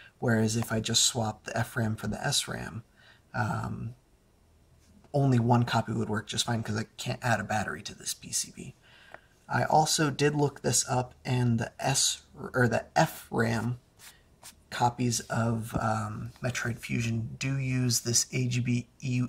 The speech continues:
eleven P C B, so I know everything should be perfectly compatible. I just need to pop these two S ram chips, or mask rom chips off and swap them.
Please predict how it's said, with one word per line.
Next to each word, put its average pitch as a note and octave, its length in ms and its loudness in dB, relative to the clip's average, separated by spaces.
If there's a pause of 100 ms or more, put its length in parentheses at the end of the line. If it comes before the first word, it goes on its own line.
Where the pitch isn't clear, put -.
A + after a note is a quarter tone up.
eleven A#2+ 600 -2 (320)
P D3+ 100 -6
C D3 220 -2
B, D3 260 -2 (480)
so A#2+ 580 4 (640)
I C3 120 0
know B2+ 320 4
everything B2 480 2
should B2 400 0
be A#2+ 180 -2
perfectly - 480 -8
compatible. A2+ 640 -8
I A#2+ 40 -10
just A2+ 280 -8
need B2 160 -6
to A2 240 -8 (920)
pop B2 260 -2
these A#2+ 240 -2
two B2 200 -2
S A2 220 -2
ram A2 160 -2
chips, - 380 -8
or A2 320 -6 (320)
mask C3 320 -2
rom A2 160 -4
chips - 260 -8
off G#2+ 220 -6
and G#2+ 200 -10
swap B2 420 -8
them. - 220 -12